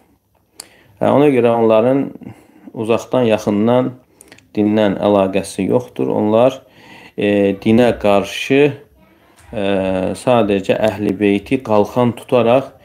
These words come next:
dinə qarşı vuruşan kimsələrdir. Onlar tarix boyu tarixi də səhifələsəz, görərsiniz ki, tarix boyu farslar müsəlmanları qırıblar.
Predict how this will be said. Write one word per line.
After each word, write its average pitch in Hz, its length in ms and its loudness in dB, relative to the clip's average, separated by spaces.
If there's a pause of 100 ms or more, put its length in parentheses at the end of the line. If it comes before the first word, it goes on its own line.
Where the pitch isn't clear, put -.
(340)
dinə 120 320 2
qarşı 107 400 0
vuruşan 113 560 -4
kimsələrdir. 95 800 -4 (800)
Onlar 120 400 2
tarix 117 500 0 (100)
boyu 110 540 4 (1000)
tarixi 104 540 0
də 107 160 4 (1160)
səhifələsəz, 110 960 0
görərsiniz 107 640 0
ki, 127 240 -6
tarix 113 460 0 (180)
boyu 104 300 2
farslar 107 920 0 (720)
müsəlmanları 95 800 0
qırıblar. - 500 -8